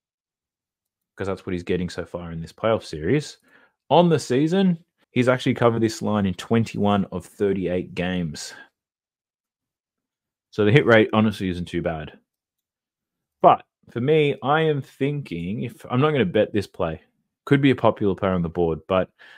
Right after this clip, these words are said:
I think his finger's all fucked up. I, I would honestly lean to the under for Daniel Gafford, despite the amazing hit rate against O K C. Trending down so far in this playoffs, and he should be sitting around ten points per game. So the eleven and a half,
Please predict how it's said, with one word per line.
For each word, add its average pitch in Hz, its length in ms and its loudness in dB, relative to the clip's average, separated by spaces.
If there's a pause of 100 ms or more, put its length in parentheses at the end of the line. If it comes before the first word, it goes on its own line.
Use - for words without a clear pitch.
(160)
I - 60 -8
think 151 100 2
his 185 140 0
finger's 131 320 2
all 117 100 6
fucked - 400 0
up. 117 220 4
I, 107 40 0
I 117 320 4
would 127 140 6
honestly 113 360 2
lean 101 260 -2
to 98 100 -8
the 95 160 -2
under 92 380 0 (280)
for 95 100 -6
Daniel 90 280 -4
Gafford, 90 400 -6
despite 123 640 0
the 113 140 0
amazing 104 380 0
hit 92 160 -6
rate 92 180 -4
against 90 280 -10
O 95 120 -8
K 87 220 -12
C. 151 400 -2 (840)
Trending 160 340 2
down 113 260 0
so 113 160 -2
far 110 260 -2
in 107 80 0
this 104 140 -2
playoffs, 110 640 -2 (1400)
and 95 240 -6
he 110 100 -6
should 135 300 -2
be 120 100 -4
sitting 98 320 -4
around 90 280 -4
ten 87 260 -10
points 85 300 -10
per 87 160 -12
game. 85 320 -6
So - 140 -12
the 95 100 -4
eleven 113 340 -2
and 110 140 -2
a - 20 -2
half, 123 260 -4